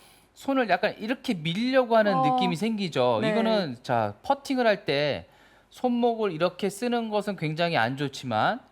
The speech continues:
Speaker 1: 지금은 힘을 줬기 때문에 백스윙을 잘 했는데 똑바로 밀려고 나도 모르게 손을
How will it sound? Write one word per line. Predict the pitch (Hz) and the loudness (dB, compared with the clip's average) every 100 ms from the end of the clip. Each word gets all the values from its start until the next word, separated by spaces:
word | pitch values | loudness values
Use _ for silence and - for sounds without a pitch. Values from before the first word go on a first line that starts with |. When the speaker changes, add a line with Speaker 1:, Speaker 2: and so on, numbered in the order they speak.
| _ _ _ - | _ _ _ -10
Speaker 1:
지금은 | 156 180 226 226 220 | -6 -2 0 0 -2
힘을 | 208 277 277 | -2 -4 -2
줬기 | 240 226 | -4 -4
때문에 | 220 214 | -2 -2
백스윙을 | 214 247 247 240 214 | 0 -2 -2 -4 -2
잘 | 156 147 | 0 0
했는데 | 165 143 143 180 104 - | 0 -4 -2 0 -2 -4
똑바로 | 247 247 - 233 196 | -4 0 2 4 2
밀려고 | 143 147 156 185 | -2 0 0 0
나도 | 156 117 151 | 2 2 0
모르게 | 147 143 139 | -4 -6 -6
손을 | 170 208 311 | -4 -2 -2